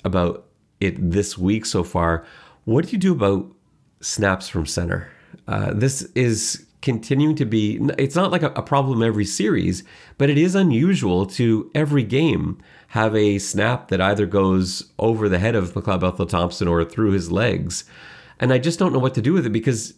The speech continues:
ninety-five percent of the snaps are perfect. But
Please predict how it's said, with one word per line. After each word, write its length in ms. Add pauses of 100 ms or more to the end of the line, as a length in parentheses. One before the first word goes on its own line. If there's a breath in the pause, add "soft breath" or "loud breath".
(120)
ninety-five 760
percent 260
of 60
the 60
snaps 520
are 100
perfect. 600 (540 soft breath)
But 460